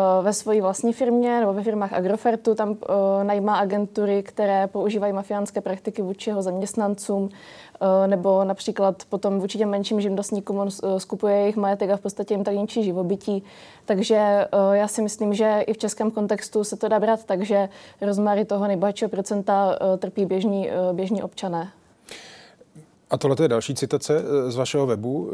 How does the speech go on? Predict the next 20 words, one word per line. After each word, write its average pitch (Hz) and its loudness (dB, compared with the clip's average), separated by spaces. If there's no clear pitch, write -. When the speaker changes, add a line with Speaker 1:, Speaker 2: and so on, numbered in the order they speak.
Speaker 2:
Eh, 110 -6
píšete: 117 -4
„Věříme, 147 0
že 135 -2
základem 147 0
spravedlnosti 123 -2
ve 101 0
společnosti 135 -4
je 123 2
to, 95 -6
aby 113 -4
všichni - -4
lidé 127 0
měli 127 -2
možnost 110 -4
nejen 123 -2
uspokojit 123 -4
své 120 -2
základní 110 -2
potřeby, 131 -6